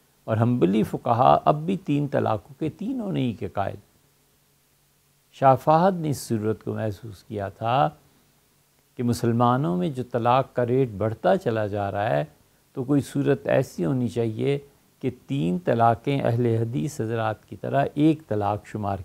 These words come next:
की जाए। तो उन्होंने शाही फरमान लिखवाया, सवाल लिखवाया, और जब चालीस के करीब जो उनकी उलमा की काउंसिल है, उसमें भिजवाया,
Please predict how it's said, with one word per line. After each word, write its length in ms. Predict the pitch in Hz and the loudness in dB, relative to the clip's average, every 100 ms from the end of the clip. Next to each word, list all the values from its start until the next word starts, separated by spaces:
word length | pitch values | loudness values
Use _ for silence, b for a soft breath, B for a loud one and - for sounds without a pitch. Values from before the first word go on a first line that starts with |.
| - | -14
की 80 | 95 | -20
जाए। 200 | - 104 _ _ _ _ _ _ _ _ _ _ _ _ | -20 -20 _ _ _ _ _ _ _ _ _ _ _ _
तो 80 | 123 | -2
उन्होंने 720 | 135 151 160 160 180 180 180 _ | 2 4 4 2 0 -2 -8 _
शाही 400 | - 135 135 143 | 4 6 8 4
फरमान 480 | 117 110 110 123 143 | 0 -2 -2 0 0
लिखवाया, 640 | 113 - 104 101 107 113 _ _ _ _ _ | -4 -6 -8 -6 -8 -10 _ _ _ _ _
सवाल 440 | - 107 107 131 | -2 4 6 6
लिखवाया, 680 | 147 120 - 101 98 - - _ _ _ _ _ - | 4 -2 -6 -12 -12 -12 -14 _ _ _ _ _ -4
और 140 | 117 | -2
जब 300 | 110 123 120 | 2 0 0
चालीस 680 | - 123 120 120 143 160 - | 0 2 4 2 -2 -2 -4
के 160 | - 131 | -6 -4
करीब 380 | 127 123 131 120 | -2 -2 -2 -2
जो 100 | 120 | -4
उनकी 260 | 107 123 | -4 -4
उलमा 340 | 107 110 113 113 | -4 -2 -2 -2
की 180 | - | -4
काउंसिल 640 | 120 - 120 123 - 156 127 | -4 -2 -2 -2 -4 0 0
है, 80 | |
उसमें 400 | 120 131 - 107 | 0 -6 -8 -8
भिजवाया, 540 | 95 101 104 117 151 | -8 -8 -6 -2 -4